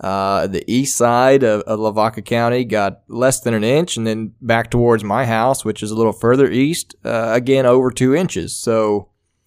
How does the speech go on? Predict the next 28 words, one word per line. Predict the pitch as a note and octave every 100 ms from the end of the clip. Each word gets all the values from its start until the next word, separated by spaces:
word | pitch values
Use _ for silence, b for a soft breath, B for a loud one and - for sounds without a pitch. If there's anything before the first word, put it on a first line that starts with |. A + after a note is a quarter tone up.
| - B B B _ -
uh, | - F#2
it's | - -
just | B2
kinda | - C#3+ A#2+
crazy, | C3 B2 G2+ G2
I, | G2+
but | A2 A2+
I |
wish | B2+ D#3 B2+
I | A2
could | G2+
spread | - A#2 A2
it | G2+
around | G#2 G#2+ G#2+ G#2+ G2
and, | F2+ F2+
and | - E2+
share | - A2+ A2+
it | G2+
with | G2+ -
the |
rest | G2 G2+ -
of | G2
you | G2
folks, | - G2 F#2+ -
'cause | - F2
this | G2 G2
is, | G2 F#2 F2 E2
uh, | - - -